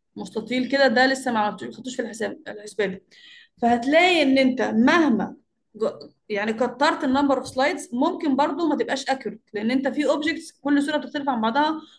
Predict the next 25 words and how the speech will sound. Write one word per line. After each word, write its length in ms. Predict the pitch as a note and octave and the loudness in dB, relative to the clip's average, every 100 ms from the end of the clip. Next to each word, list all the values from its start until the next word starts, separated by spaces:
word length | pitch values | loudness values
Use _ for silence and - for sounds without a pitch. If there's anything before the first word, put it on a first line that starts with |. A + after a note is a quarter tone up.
| - | -4
ممكن 300 | D4+ D#4+ D4 | -2 0 0
الاوبجكت 480 | B3 D#4 D#4 D#4 C4 | 2 0 -2 -4 -2
اللي 160 | B3+ | 0
انت، 340 | D4 C#4+ G#3 - - _ _ _ | 0 0 -4 -6 -16 _ _ _
آه، 60 | A3 | -6
بتدور 320 | A3 A3+ C#4 | -4 0 2
عليه 200 | D4 C4 | 2 2
يبقى 260 | E4 - B3 | 0 -2 -4
زي 120 | B3+ | -2
ما 60 | B3+ | -2
انا 100 | C4 | -2
قلت 180 | C4+ C4 | -2 -2
كده 160 | C4+ | -2
عباره 180 | B3 B3+ | 0 0
عن، 260 | B3 B3+ B3+ - | 0 -2 -4 -8
آه، 260 | G#3+ - C4+ | -8 -8 -8
مستطيل 520 | - A3 A3+ C4+ C4 | -8 -8 -4 0 2
انت 200 | B3+ C4 | 2 2
ما، 280 | A#3 G#3+ - | 2 0 -2
ما 80 | G3+ | -8
فكرتش 440 | G#3 - C4 - | -8 -2 -2 -2
تحطه 340 | - - B3 A3 | -14 -16 -14 -14
في 60 | |
الحسبان 340 | G#3+ A3+ G#3+ G#3+ | -12 -10 -4 -2
عندك، 320 | G#3 F#3+ - | -2 -4 -10